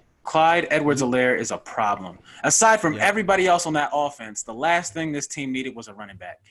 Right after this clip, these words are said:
Speaker 1: And what do they have now? A running back
Speaker 2: A
Speaker 1: that can
Speaker 2: running
Speaker 1: catch
Speaker 2: back.
Speaker 1: passes out the backfield, invites contact, not runs away from it. No, he's hitting the hole, and then he's blowing up your safety, fam. He's going,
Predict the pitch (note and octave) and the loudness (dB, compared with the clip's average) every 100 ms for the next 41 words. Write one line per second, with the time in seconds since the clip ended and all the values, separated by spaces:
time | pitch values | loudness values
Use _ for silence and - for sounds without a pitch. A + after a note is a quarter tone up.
0 | _ G#2+ G#2+ F#3 F#3 F3+ F3+ F3+ F#3+ F#3 | _ -14 -4 -2 0 0 0 0 0 0
1 | F#3 - _ _ A#2 B2 D#3+ D#3 D3+ D3+ | -2 -8 _ _ -12 -6 -6 -4 -4 -4
2 | A#2+ - C3 G3 G3 - F#3 F3+ F3+ F3+ | -6 -10 -6 -2 -2 -2 -2 -2 -4 -6
3 | E3+ D3+ C#3+ - C3+ A#2+ A2+ _ _ _ | -4 -4 -4 -6 -12 -12 -14 _ _ _
4 | _ D3 D#3 A#2+ A2+ G3 G3+ - D3 A#2 | _ -12 -12 -8 -2 -2 -2 -10 -10 -12
5 | A#2 B2 A2 A2 _ - D3+ G#3+ A3+ A3 | -12 -12 -12 -14 _ -6 -4 -2 -2 -4
6 | G#3+ B3+ B3+ E3+ D3 - D3+ C#3 E3+ A3 | -2 -2 -4 -8 -10 -12 -8 -8 -8 -8
7 | A#3 G3 E3+ G3 F3+ D3 C#3 - - - | -8 -8 -6 -4 -4 -6 -14 -20 -20 -14
8 | D3 D#3 D3 A3 F3 F3+ F#3 F3 E3 C3+ | -8 -6 -4 -6 -4 -2 0 0 -4 -8
9 | - D#3+ D3 A2+ - B2 B2 C3 _ _ | -6 -6 -6 -12 -12 -12 -12 -16 _ _
10 | _ - G#3+ G3 | _ -12 -8 -6